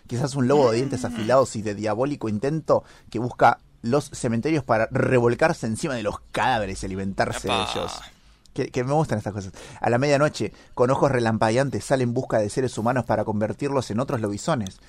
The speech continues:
Speaker 1: lo que logra asustándolos y pasando por debajo de las piernas de los hombres que sorprende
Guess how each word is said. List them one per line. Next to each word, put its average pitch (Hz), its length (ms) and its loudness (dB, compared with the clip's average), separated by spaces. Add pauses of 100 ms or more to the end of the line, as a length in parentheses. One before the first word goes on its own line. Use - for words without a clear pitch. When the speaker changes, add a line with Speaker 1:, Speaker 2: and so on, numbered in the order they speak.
(140)
Speaker 1:
lo 110 120 2
que 117 120 -2
logra 139 280 6
asustándolos 131 640 0
y 131 40 -4
pasando 131 360 -2
por 107 160 -2
debajo 139 320 4
de 117 100 0
las 107 180 -6
piernas 220 440 -2
de 131 60 -2
los 120 200 -4
hombres 185 260 -2
que 139 240 -6 (300)
sorprende 175 800 2